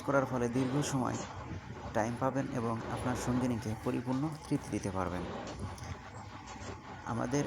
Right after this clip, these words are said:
এটা আমরা সারা বাংলাদেশে হোম ডেলিভারি দিয়ে থাকি। যাদের প্রয়োজন হবে,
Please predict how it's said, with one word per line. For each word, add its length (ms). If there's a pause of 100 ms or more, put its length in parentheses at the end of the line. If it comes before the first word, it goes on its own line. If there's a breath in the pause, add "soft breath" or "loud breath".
(160)
এটা 200 (1120)
আমরা 200 (320)
সারা 220 (140)
বাংলাদেশে 520
হোম 200
ডেলিভারি 380
দিয়ে 180
থাকি। 200 (800)
যাদের 280 (480)
প্রয়োজন 320 (100)
হবে, 180